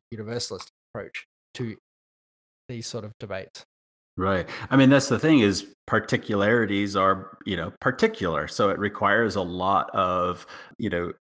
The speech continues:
Speaker 2: application in various contexts for us to think about, you know, patterns of Jew-Gentile relations, for example, in the New Testament, and to begin to apply those to a lot of distinct particular, uh, issues of different cultures, sort of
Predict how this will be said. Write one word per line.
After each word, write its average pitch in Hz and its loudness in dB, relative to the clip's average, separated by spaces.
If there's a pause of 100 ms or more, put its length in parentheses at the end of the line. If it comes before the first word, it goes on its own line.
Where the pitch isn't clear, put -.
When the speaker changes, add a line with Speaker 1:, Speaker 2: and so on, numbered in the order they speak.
(240)
Speaker 2:
application 98 -2
in 95 -4
various 101 0
contexts 101 -2
for 98 -4
us 90 -4
to - -12
think 104 -6
about, 87 -4
you 95 -6
know, 85 -4
patterns 90 -2
of 85 -8
Jew-Gentile 90 -4
relations, 80 -6
for - -10
example, 82 -8
in 80 -6
the 80 -6
New 82 -10
Testament, 85 -8 (320)
and 90 0
to 98 -8
begin 101 0
to 104 -2
apply 101 0
those 87 -4
to 95 -4
a 90 -2
lot 90 0
of 85 -6
distinct - -4
particular, 85 -4 (260)
uh, 87 -2
issues 90 -2
of 80 -6
different 85 -8
cultures, - -6 (100)
sort 90 -6
of 82 -6